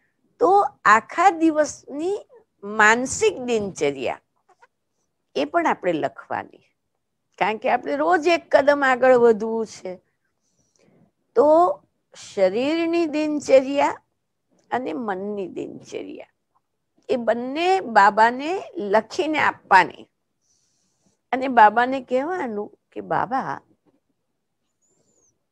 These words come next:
તમે મારી સાથે રહેજો. આ બધી જ દિનચર્યામાં તમે મારી સાથે રહેજો.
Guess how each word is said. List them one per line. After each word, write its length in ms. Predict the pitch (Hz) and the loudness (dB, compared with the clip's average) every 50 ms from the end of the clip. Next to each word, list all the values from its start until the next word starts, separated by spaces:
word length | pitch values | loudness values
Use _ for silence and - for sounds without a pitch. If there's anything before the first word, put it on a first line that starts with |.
| _ _ _ - - | _ _ _ -2 -2
તમે 260 | 226 247 262 294 294 | 0 0 0 -4 -4
મારી 400 | 285 254 226 208 202 208 247 269 | -4 -2 0 0 0 -2 -4 -8
સાથે 680 | - - - - 123 120 135 - _ - - 214 - - | -10 -12 -10 -6 -4 -4 -4 -6 _ -8 -8 -6 -6 -4
રહેજો. 480 | 156 160 165 170 170 - - - - _ _ _ _ _ _ _ _ _ _ _ _ _ - | -4 -4 -4 -4 -6 -10 -20 -20 -20 _ _ _ _ _ _ _ _ _ _ _ _ _ -4
આ 60 | 165 | -4
બધી 400 | 180 180 180 175 170 220 294 339 | 0 0 -2 -2 0 0 0 0
જ 40 | 277 | 0
દિનચર્યામાં 1120 | 233 247 277 285 277 269 247 - 262 247 240 220 240 240 233 233 240 254 285 330 381 - - _ _ _ _ _ _ _ _ _ _ _ | 0 -2 -2 -2 -2 -2 -2 0 4 4 4 4 2 -2 -2 -2 -2 -2 -2 -2 -4 -4 -10 _ _ _ _ _ _ _ _ _ _ _
તમે 260 | - - 233 247 285 302 | -6 -6 -4 -4 -4 -4
મારી 380 | 285 254 214 196 180 208 233 | -2 -2 -2 -2 -4 -6 -10
સાથે 560 | - - - - - - - - - 180 151 | -12 -12 -12 -10 -12 -12 -14 -18 -16 -16 -14
રહેજો. 420 | 139 127 147 151 139 - - - | -12 -12 -10 -12 -12 -14 -16 -20